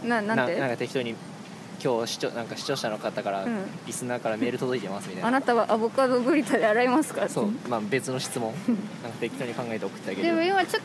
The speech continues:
Speaker 1: とあの点と点なんだけど、
Speaker 2: うん。
Speaker 1: あの、スーパーから買ってくるじゃん。
Speaker 2: うん。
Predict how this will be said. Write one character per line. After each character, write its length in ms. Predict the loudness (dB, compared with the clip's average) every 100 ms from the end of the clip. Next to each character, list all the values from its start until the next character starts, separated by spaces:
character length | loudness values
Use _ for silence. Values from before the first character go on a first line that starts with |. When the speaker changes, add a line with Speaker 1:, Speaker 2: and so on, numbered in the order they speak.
| -2
Speaker 1:
と 120 | 2 4
あ 80 |
の 120 | 2 2
点 220 | 2 2
と 120 | 2
点 460 | 2 2 2 0 2
な 100 | 2
ん 80 |
だ 80 | 0
け 120 | -2
ど、 180 | 0 0
Speaker 2:
う 720 | 0 -4 -10 -12 -12 -12 0
ん。 20 |
Speaker 1:
あ 120 | 2 2
の、 460 | 0 -2 -2 -2 -4 -8 -12 -10 -8 -4
ス 140 | 4
ー 100 | 4
パ 100 | 6
ー 60 | 4
か 100 | 4
ら 80 | 2
買 120 | 0
っ 40 |
て 80 | 0
く 120 | 2
る 100 | 2
じ 80 | 4
ゃ 100 |
ん。 20 |
Speaker 2:
う 20 |
ん。 40 | 2